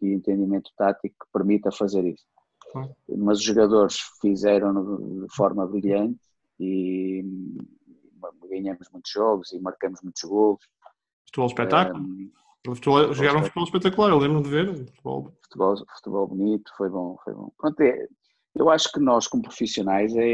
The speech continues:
Speaker 1: esse tributo também que temos a obrigação de, de procurar dar. Nós sabemos que a nossa vida depende de ganhar ou não ganhar. Portanto,
Speaker 2: Claro.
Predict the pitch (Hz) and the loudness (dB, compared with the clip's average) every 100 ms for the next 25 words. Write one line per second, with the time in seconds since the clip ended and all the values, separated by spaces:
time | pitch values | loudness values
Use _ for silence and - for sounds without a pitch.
0 | 120 127 113 - - 120 107 113 110 - | 2 2 0 -6 -4 0 2 0 -2 -4
1 | 123 113 117 110 - - 113 107 110 104 | -4 -2 -4 -6 -8 -4 -2 0 0 2
2 | 107 98 - 113 107 110 107 _ _ _ | 2 0 -2 -4 -4 -6 -8 _ _ _
3 | _ _ 120 101 117 113 120 110 110 113 | _ _ -8 2 4 4 4 4 4 2
4 | 110 - 101 113 - 117 127 120 - 110 | 0 0 -6 -4 -2 2 2 0 -2 -2
5 | 113 - 98 113 110 95 - 107 110 107 | -2 -2 0 0 0 -4 0 0 0 -6
6 | - 104 104 101 107 101 92 87 82 80 | -6 -2 0 0 0 -2 -6 -8 -12 -14
7 | - - 117 _ _ 131 131 | -18 -20 -20 _ _ -10 -10